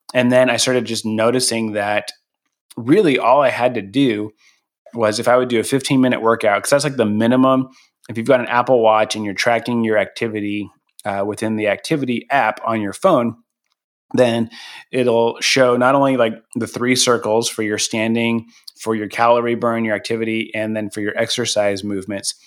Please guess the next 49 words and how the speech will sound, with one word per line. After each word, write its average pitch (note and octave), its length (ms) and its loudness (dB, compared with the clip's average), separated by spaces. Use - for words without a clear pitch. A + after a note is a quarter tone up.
Uh, G2 340 -6
you, A#2 140 -6
those A#2+ 220 0
are B2 40 -4
the A2+ 60 -6
three A#2 220 -4
circles. G#2 540 -2
But A#2+ 160 2
also C#3+ 360 2
it'll B2 160 2
give A#2+ 220 0
you B2 120 0
this A2+ 260 0
extra D3+ 420 0
green A#2+ 560 0
dot G2+ 420 0
kind A2+ 160 -6
of G#2+ 100 -6
in G#2 120 -6
the G2 60 -6
corner B2+ 520 -2
if C#3 200 0
you C#3+ 100 2
did A#2+ 340 2
a G#2+ 140 -4
workout G#2 760 0
of A#2 140 -2
at A#2 120 0
least B2 460 -2
fifteen A#2+ 500 -4
minutes F#2+ 300 -8
or A2+ 80 -2
more. C#3+ 340 -2
And A#2 400 0
so - 100 -2
this D3+ 120 4
is D#3 60 0
what B2+ 120 2
I A2+ 120 4
was G#2 160 -2
doing. G#2 160 -2
I F#2 80 -4
was F#2+ 120 -4
focusing A2 380 -2
on G#2 120 -2
doing G#2 140 -4
the G2+ 80 -4
workouts. G2+ 500 -2
And A2+ 340 -4